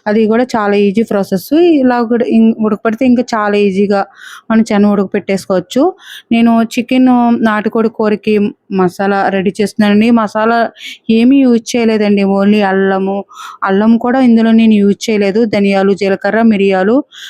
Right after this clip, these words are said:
వెల్లుల్లిపాయలు టేస్టీ కోసమని కొద్దిగా జీడిపప్పులు వేసాను అంతే అండి. ఇంక ఏం మసాలా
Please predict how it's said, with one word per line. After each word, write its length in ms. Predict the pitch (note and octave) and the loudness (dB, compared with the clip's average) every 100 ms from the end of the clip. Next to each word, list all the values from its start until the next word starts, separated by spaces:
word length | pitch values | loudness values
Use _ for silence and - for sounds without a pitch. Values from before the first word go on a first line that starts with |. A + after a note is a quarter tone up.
| - | -6
వెల్లుల్లిపాయలు 720 | G#3 G3+ G#3 G3+ G3+ F#3 F3+ - _ _ _ - | 0 2 2 0 -2 0 0 -2 _ _ _ -4
టేస్టీ 420 | A3+ G#3+ - B3 | -2 -2 -2 -4
కోసమని 540 | A#3 A3 - G#3+ A3+ D#4 | -2 -4 0 2 2 2
కొద్దిగా 580 | C4 G#3+ G3 G3 F#3+ - _ G#3 | -2 -4 -2 0 -2 -6 _ -4
జీడిపప్పులు 580 | F#3 A#3 A3+ A3+ G#3+ | 0 0 -2 -4 0
వేసాను 340 | G3+ F#3+ G#3+ G3+ | 0 0 0 0
అంతే 240 | F#3+ G3 | 0 0
అండి. 160 | F#3+ F3+ | 0 0
ఇంక 200 | F#3 - | -2 -4
ఏం 300 | - A#3+ B3 | 0 2 2
మసాలా 500 | A#3 - A3 A3+ | 2 -2 -2 0